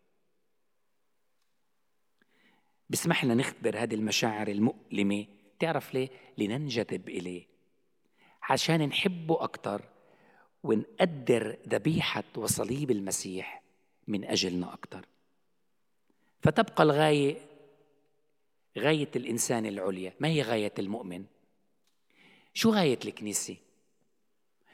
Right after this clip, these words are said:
شو غاية القسيس أو الخوري أو الأسقف المطران؟ شو غاية اللي بيكون بلجنة بالكنيسة أو مستشار أو، أو، أو، أو، أو؟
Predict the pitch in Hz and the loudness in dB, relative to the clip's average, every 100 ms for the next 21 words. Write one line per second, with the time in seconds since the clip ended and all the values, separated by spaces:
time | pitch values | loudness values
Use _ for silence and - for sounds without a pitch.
0 | - - 226 220 190 147 - 117 110 - | -8 2 4 6 6 4 0 -4 -6 -6
1 | 127 117 - 104 101 - 123 117 120 101 | -4 -4 -4 -4 -4 -2 -2 0 -2 -4
2 | 101 - 110 - 113 104 101 101 110 107 | -4 -4 -4 -4 -6 -8 -10 -4 -2 0
3 | 95 - - - - _ _ _ _ - | -4 -10 -20 -20 -20 _ _ _ _ -2
4 | 208 226 233 202 139 117 120 147 131 117 | 2 4 4 2 0 -2 -2 -4 0 4
5 | 135 151 113 98 98 98 - 110 101 113 | 4 4 0 -6 -8 -8 -8 -8 -6 -6
6 | 107 107 110 - 107 - 123 117 110 - | -4 -2 -2 -2 0 0 0 -2 -2 0
7 | 110 113 110 104 113 104 110 107 120 110 | 0 -2 -6 -6 -6 -6 -4 -4 -2 -4
8 | 101 | -4